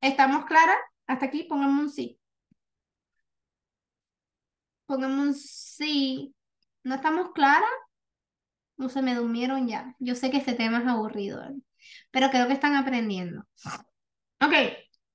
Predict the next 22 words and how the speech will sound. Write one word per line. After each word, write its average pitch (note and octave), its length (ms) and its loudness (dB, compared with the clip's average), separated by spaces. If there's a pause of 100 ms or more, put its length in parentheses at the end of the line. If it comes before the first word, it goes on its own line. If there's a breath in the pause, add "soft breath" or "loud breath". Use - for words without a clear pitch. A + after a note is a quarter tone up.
(720)
Listo. B3+ 500 4 (300 loud breath)
Entonces, C#4 600 4
soluciones D#4 680 2
y G4 60 -2
problemas. A#3 640 -2
Soluciones C4+ 640 0
y C#4+ 40 0
problemas. G#3+ 540 -2
Como D#4+ 360 4
cualquier C#4 480 2
negocio D4 540 -2
puede B3 200 -2
haber A#3+ 300 -2
problemas. G#3 800 -6 (340 soft breath)
Entonces, B3+ 840 4 (260)
todos F4 360 6
los E4+ 120 2
negocios C#4+ 720 -2
pueden C4 400 0
tener A3 380 -4
problemas. G#3 720 -4 (540 soft breath)
Todos. D4 640 4